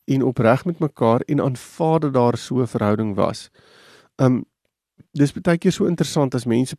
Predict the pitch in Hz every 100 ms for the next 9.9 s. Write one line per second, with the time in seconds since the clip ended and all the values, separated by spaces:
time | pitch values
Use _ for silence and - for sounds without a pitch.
0 | - 143 139 143 131 123 123 - 143 135
1 | 113 117 135 123 123 - - - _ -
2 | 120 - 123 120 110 113 131 113 110 117
3 | - 127 135 - 185 - - 139 135 135
4 | - - 127 117 120 123 131 - 120 120
5 | 110 - - 135 120 107 _ - - 120
6 | 117 151 - - _ _ - 143 - 139
7 | 131 - 127 120 113 120 117 127 107 117
8 | 120 110 107 123 - - - - - -
9 | - 113 113 117 107 - 147 107